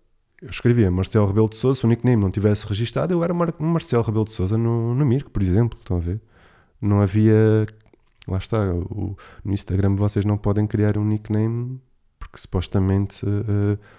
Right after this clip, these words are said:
acho que, hum, quando és uma figura pública enorme, não sei se é bem assim, mas penso eu de, de que, que seja,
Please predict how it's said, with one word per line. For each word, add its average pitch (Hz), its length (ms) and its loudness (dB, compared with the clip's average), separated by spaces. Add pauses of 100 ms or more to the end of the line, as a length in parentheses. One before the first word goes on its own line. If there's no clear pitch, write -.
(260)
acho - 280 -6
que, - 120 -6
hum, 87 480 -2 (420)
quando 87 220 -2
és 95 180 4
uma 90 120 0
figura 90 360 -2
pública 98 500 -2
enorme, 98 520 -2 (400)
não 101 100 -2
sei 143 140 -2
se - 140 -2
é 131 60 6
bem 117 160 6
assim, 127 240 2
mas 113 440 2 (100)
penso 113 320 2
eu 107 160 6
de, 104 280 0 (400)
de 104 100 0
que, 107 220 -2
que 107 120 -18
seja, 98 460 -2